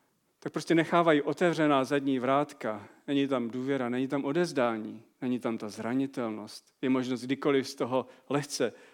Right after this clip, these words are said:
odejít, utíct. Není zde schopnost se zcela odezdat. Bible říká, že cizoložství je velmi vážný hřích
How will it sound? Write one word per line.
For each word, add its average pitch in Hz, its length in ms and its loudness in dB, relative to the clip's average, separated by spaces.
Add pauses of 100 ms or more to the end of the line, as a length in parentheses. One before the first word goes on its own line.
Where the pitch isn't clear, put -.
(1160)
odejít, 135 680 0 (360)
utíct. - 680 -8 (480)
Není 127 200 0
zde 127 140 -2
schopnost 135 500 -4
se 135 120 -4
zcela 139 440 -2
odezdat. 131 760 -4 (1040)
Bible 160 260 6
říká, 143 380 6
že 135 380 4 (680)
cizoložství 139 520 -2
je 123 120 0
velmi 123 280 -2
vážný 123 420 -4
hřích 113 440 -10